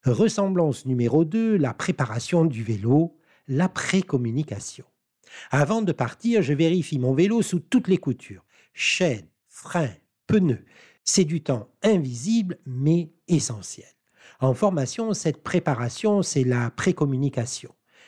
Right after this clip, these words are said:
Elle connecte les apprenants en amont à la formation. Ils découvrent ce qu'ils vont y gagner, se projettent dans le programme, activent leurs connaissances existantes. Et c'est puissant, une bonne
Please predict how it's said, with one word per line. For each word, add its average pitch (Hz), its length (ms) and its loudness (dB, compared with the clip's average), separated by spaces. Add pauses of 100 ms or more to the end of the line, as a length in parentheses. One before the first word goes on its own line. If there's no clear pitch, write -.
Elle 123 240 2
connecte 135 440 -2
les 120 240 -2
apprenants 123 520 -6
en 117 120 -8
amont 135 340 -2 (160)
à 135 120 -4
la 110 100 -4
formation. 156 760 -2 (380)
Ils 220 180 6
découvrent 180 500 2 (120)
ce - 180 -2
qu'ils 147 280 -4
vont 120 180 -2
y 113 100 -6
gagner, 160 600 0
se - 180 -4
projettent 143 680 -2
dans 120 160 -2
le 117 120 0
programme, 156 680 -2 (340)
activent 147 580 -6
leurs 113 200 -8
connaissances 147 800 -4 (140)
existantes. 110 600 -6 (460)
Et 185 80 2
c'est 240 180 0
puissant, 185 640 -4
une 143 300 4
bonne 147 480 -2